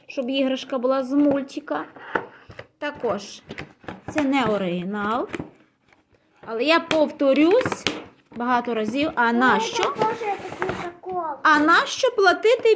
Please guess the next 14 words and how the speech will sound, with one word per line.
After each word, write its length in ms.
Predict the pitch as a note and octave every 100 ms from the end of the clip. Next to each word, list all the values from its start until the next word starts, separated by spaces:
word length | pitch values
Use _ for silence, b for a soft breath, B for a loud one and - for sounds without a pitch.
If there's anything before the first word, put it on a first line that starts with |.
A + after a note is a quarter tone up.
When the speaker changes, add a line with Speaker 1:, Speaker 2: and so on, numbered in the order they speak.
| F#4
Speaker 1:
більше, 460 | G#4 D#4+ C#4+ -
якщо 440 | A3+ C4 - A#4 G4
можна 340 | E4 E4+ E4
Speaker 2:
Дай 80 | D4
Speaker 1:
купити? 500 | D#4+ D4+ G4+ A#4+ G4+
Speaker 2:
я 100 | A#4+
буду 160 | D4+ D4+ - - - _ B3 _ B3+ B3+
розвертати. 840 | C4 C#4+ D4 _ C#4 A#3 _ _ - _ _ _
Speaker 1:
Якщо 760 | C4 C#4+ - - - E4+ E4+
можна 480 | D#4 D4 D4 C#4 C4+
купити 680 | C4 B3 A#3+ C#4 C4+ C4+ B3+
іграшку, 1000 | B3 E4 G4+ G4 G4 F#4+ - F4 E4+ F4 B B B B B B B _ _ _ _ _
яка 340 | A3+ A3+ A#3 C4+
буде 400 | A#3+ A3 A#3+